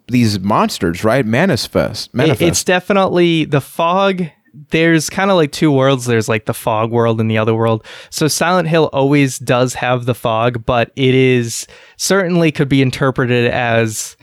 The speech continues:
Speaker 2: some sort of, um, subconscious manifestation. It doesn't always mean the same thing in every game, but, uh, that's definitely a part you could say is a piece of it.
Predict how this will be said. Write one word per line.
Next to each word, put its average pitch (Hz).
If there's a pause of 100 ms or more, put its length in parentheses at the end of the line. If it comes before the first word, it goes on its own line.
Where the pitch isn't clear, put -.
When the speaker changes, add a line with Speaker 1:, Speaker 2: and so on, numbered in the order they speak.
(140)
Speaker 2:
some 135
sort 135
of, 113 (260)
um, 120
subconscious 123
manifestation. 117 (320)
It 147
doesn't 170
always 147
mean 139
the 135
same 131
thing 131
in 127
every 117
game, 131 (320)
but, 127 (220)
uh, 117
that's 127
definitely 123
a 135
part -
you 117
could 117
say 110
is 107
a 120
piece -
of -
it. -